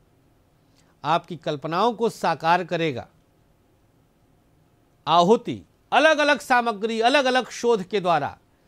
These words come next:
हमें मालूम है ना कि मकान काहे नहीं बन रहा है, चौथा भाव मंगल और तृतीय और पंचम क्या स्थिति लेकर के होगा तो मकान नहीं बन रहा है। हम हवा में बात नहीं करते हैं, क्योंकि यहाँ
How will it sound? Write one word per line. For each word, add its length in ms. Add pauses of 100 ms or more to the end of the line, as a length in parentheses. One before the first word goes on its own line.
(560)
हमें 180
मालूम 380
है 80
ना 100
कि 120
मकान 380
काहे 280
नहीं 160
बन 140
रहा 280
है, 80
चौथा 340
भाव 220
मंगल 380
और 120
तृतीय 420
और 240
पंचम 560 (480)
क्या 240
स्थिति 300
लेकर 300
के 120
होगा 300
तो 120
मकान 260
नहीं 180
बन 120
रहा 280
है। 160 (1120)
हम 160
हवा 460
में 120
बात 280
नहीं 240
करते 360
हैं, 180 (400)
क्योंकि 240
यहाँ 600